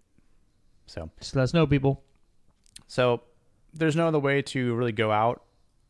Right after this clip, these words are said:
Speaker 1: uh, except take it old school and say, "This has been Nick and Austin on The Plot Strikes Back, and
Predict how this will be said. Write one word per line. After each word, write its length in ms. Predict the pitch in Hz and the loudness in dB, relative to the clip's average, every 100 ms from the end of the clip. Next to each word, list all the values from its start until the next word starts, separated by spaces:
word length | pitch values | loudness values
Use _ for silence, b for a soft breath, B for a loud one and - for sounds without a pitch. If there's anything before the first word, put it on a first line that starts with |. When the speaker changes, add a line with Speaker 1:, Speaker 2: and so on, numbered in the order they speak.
| _ | _
Speaker 1:
uh, 460 | 113 110 110 110 - | -4 -2 -2 -4 -6
except 640 | 117 - 117 - - - - _ | -10 -8 -8 -8 -18 -20 -20 _
take 160 | - 113 | -6 -4
it 80 | |
old 240 | 107 113 127 | -2 -4 -4
school 300 | - 156 175 | -6 -6 -6
and 100 | 135 | -8
say, 420 | - 117 117 107 _ _ _ _ _ _ _ _ _ _ _ _ _ _ | -6 -4 -4 -6 _ _ _ _ _ _ _ _ _ _ _ _ _ _
"This 140 | 123 | -10
has 80 | 120 | -6
been 140 | 117 117 | -4 -2
Nick 140 | 120 | -2
and 80 | 113 | -2
Austin 400 | 113 117 - 131 | -2 -2 -4 -4
on 60 | |
The 60 | 107 | -4
Plot 280 | - 117 120 | -2 -4 -2
Strikes 240 | 131 131 | -6 -6
Back, 340 | - 123 160 - | -2 -2 -2 -6
and 480 | 120 107 107 104 | -6 -4 -4 -4